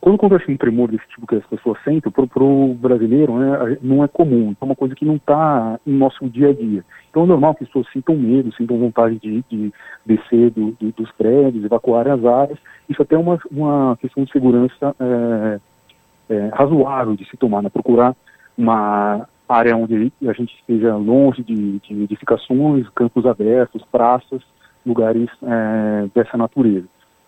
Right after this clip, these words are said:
É, mas, entretanto, é, esses tremores ma-, é, mais distantes,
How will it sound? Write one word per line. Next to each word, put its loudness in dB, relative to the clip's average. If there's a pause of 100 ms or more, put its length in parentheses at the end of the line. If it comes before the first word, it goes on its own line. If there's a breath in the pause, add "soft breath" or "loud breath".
(460)
É, -4
mas, 2 (100)
entretanto, 0 (720)
é, -2 (420)
esses -12
tremores 4
ma-, 2
é, -2 (680)
mais 2
distantes, 0